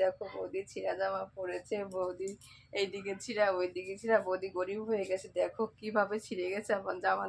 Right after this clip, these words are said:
দেখতে পাচ্ছ? একদম আমার জামা ছিঁড়ে, বৌদির নাভি বলে কি, "বৌদি, একটু হট ভিডিও করো, বৌদি, একটু দাবি দেখাও,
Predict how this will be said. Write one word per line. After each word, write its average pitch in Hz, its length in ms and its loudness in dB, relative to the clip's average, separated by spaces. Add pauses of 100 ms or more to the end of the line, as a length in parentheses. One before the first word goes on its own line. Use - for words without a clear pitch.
দেখতে 247 280 -4
পাচ্ছ? - 200 0 (1000)
একদম 220 340 2 (120)
আমার 202 220 2
জামা 202 240 6 (120)
ছিঁড়ে, 208 220 -4 (100)
বৌদির 185 320 -2 (140)
নাভি 196 280 6 (200)
বলে 185 180 2 (100)
কি, 247 100 -6 (140)
"বৌদি, 190 320 0 (760)
একটু - 180 0 (120)
হট 190 220 0 (120)
ভিডিও 202 280 -4 (120)
করো, 196 200 2 (120)
বৌদি, 190 340 -8
একটু 208 160 -6 (140)
দাবি 180 300 6 (140)
দেখাও, 202 460 0